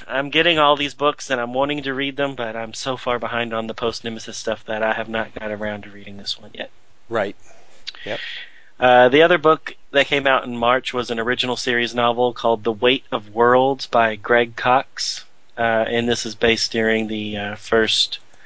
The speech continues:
Speaker 1: five-year mission. All right, so let's see. Next episode that we will be releasing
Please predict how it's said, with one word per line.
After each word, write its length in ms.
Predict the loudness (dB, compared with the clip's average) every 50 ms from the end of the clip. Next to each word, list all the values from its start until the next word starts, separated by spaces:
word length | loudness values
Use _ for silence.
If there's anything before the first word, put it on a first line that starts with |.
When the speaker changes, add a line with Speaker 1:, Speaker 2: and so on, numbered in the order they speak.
| -20 -18 -18 -20 -20 -18
Speaker 1:
five-year 560 | -18 0 2 4 4 4 2 0 -4 -6 -4
mission. 460 | -4 -2 0 0 -2 -2 -4 -10 -16 -16 -18 -18 -18 -18 -18 -18 -18 -20 -20 -14 0
All 160 | 4 6 6 8
right, 300 | 6 6 4 2 -2 -4
so 420 | 0 4 6 8 8 8 8 8
let's 200 | 6 4 4 2
see. 420 | -2 -6 -2 0 2 2 2 2 0
Next 640 | 2 4 4 2 2 0 -4 -6 -6 -8 -10 -14 -18 -18 -20 -20 -20 -18 -18 -18 -4 -2
episode 880 | -2 0 0 -2 -6 -6 -2 2 4 4 4 4 2 0 -2 -2 -4 -6 -8 -10 -12 -14 -16 -16 -18 -18 -18 -16 -12
that 240 | -10 -8 -8 -8 -6
we 240 | -6 -4 -4 -4 -4
will 220 | -6 -6 -8 -8
be 260 | -8 -10 -10 -8 -8
releasing 880 | -8 -8 -8 -8 -8 -10 -10 -12 -12 -12 -10 -10 -10 -10 -10 -12 -14